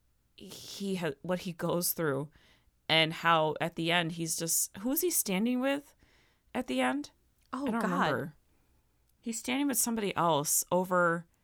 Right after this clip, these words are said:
Speaker 1: Karis's grave, and it's like, well, that was fun. Now,
Speaker 2: Oh.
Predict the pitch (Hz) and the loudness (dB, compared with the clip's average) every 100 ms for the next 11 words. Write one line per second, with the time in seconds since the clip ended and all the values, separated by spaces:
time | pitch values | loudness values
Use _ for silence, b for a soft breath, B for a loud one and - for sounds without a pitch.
0 | _ _ _ _ _ _ _ - 175 180 | _ _ _ _ _ _ _ -4 0 0
1 | 185 170 - 160 156 139 151 147 147 135 | -2 -4 -2 2 2 0 -2 0 0 0
2 | 135 - 151 175 180 _ _ _ _ _ | -2 -4 0 0 0 _ _ _ _ _
3 | _ _ _ _ 156 165 165 - - 139 | _ _ _ _ 0 2 2 -2 -2 -4
4 | 135 151 160 _ _ _ _ _ _ 214 | -4 -6 -10 _ _ _ _ _ _ -2
5 | 160 160 175 180 156 160 151 | 2 2 2 -2 -8 -10 -6